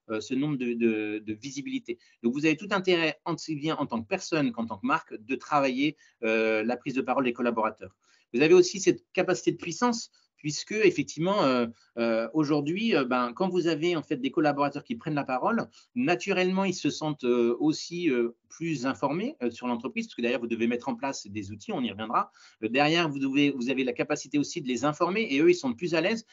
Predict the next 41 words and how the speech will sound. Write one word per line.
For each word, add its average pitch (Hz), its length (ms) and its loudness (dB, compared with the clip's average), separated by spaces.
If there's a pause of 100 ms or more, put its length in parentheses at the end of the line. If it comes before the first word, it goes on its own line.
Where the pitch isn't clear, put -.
(140)
Et 123 60 -2
donc, 131 100 -2
finalement, 196 380 0
en 226 80 -2
fait, 196 140 -2
vous 147 120 -2
apercevez 143 460 -2
que 180 180 2 (240)
les 135 160 2
personnes 165 280 0
aussi 170 200 -4
dans 151 80 4
l'entreprise 143 440 0
qui - 120 -18
font 196 200 -6
cette 165 200 -4
partie 135 240 -4
ad-, 117 220 -4
marketing 120 480 -2
advocacy, 120 500 -2
ben, 127 100 -2
ils 117 80 2
sont 160 160 -6
aussi 151 280 -4
plus 185 240 -6
enclins 151 300 -2 (220)
à 117 80 2
rester 139 260 -4
dans 135 100 2
l'entreprise. 117 500 -4 (380)
Et 117 120 4
enfin, 139 300 2
bah, 143 140 4
derrière, 123 280 2
effectivement, 117 440 -4
comme 135 140 0
je 113 40 -6
disais 113 120 -4
tout 104 80 -6
à 110 40 -6
l'heure, 180 220 0